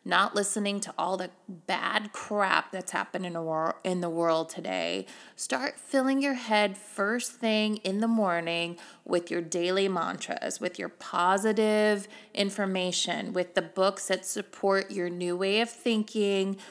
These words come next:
with this podcast, with the videos. Listen to Wallace D. Wattles'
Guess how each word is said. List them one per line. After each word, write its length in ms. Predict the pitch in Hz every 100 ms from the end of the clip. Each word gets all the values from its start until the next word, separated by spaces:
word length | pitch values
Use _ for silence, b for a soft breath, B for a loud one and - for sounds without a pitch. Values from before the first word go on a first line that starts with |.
| B
with 260 | - 170 -
this 260 | - - -
podcast, 1160 | - - 208 226 220 - 220 220 220 220 220 -
with 260 | 196 170 -
the 80 |
videos. 880 | 156 - 202 208 233 233 226 226 220
Listen 300 | 185 185 -
to 160 | 202 190
Wallace 440 | 180 170 190 196
D. 180 | - 220
Wattles' 720 | 196 196 208 214 220 208 202